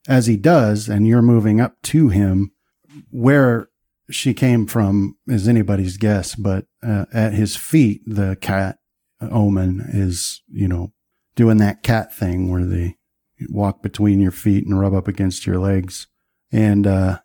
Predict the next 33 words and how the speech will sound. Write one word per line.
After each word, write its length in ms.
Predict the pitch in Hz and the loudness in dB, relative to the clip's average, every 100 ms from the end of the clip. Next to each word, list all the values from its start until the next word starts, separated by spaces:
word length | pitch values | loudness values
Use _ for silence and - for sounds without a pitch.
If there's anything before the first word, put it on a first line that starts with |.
| _ _ _ | _ _ _
that 240 | 113 107 101 | 0 0 2
Galeb 320 | 120 117 104 | 2 2 2
Dur, 520 | 120 143 123 113 107 - _ - | 4 6 6 6 4 0 _ -4
his 220 | 113 - | -2 -2
face, 440 | - 123 107 - | 0 2 0 -2
he's 180 | 107 95 | -4 -2
got, 240 | 113 104 | -2 -2
like, 180 | 107 95 | 0 -2
a, 120 | 98 101 | -4 -6
just 260 | - 110 - | -2 -2 0
an 200 | 104 101 | -2 0
enormous 680 | 101 107 110 101 92 - - _ _ _ - | 2 2 2 2 0 -4 -10 _ _ _ -12
smile 560 | - 104 98 95 92 | -2 0 2 2 0
as 120 | 90 90 | -2 -2
he 100 | 92 | 0
looks 240 | 92 - | -2 -4
down 300 | - 92 92 | -4 -2 -2
at 140 | 90 | -4
the 260 | - 95 92 _ _ | -6 -8 -8 _ _
cat. 260 | - 104 - - _ _ _ - | -10 -8 -8 -16 _ _ _ -8
But 120 | 104 | -4
that's 260 | - 104 - | 0 0 0
the 120 | 101 | -6
situation 580 | 92 113 - 104 92 95 | -4 -4 0 0 0 0
you 100 | 98 | 0
find 280 | 95 104 95 | 0 0 0
yourself 440 | 98 90 104 95 107 | 0 -2 -4 -2 0
in, 60 | |
and 300 | 104 101 98 | 2 2 0
then 220 | 92 92 95 | 0 2 2
that 260 | 98 - | 0 -4
vibration's 760 | 98 101 95 107 98 - 98 90 | -4 -2 0 0 0 -2 -6 -6
getting 420 | - 104 95 95 | -4 -2 0 -4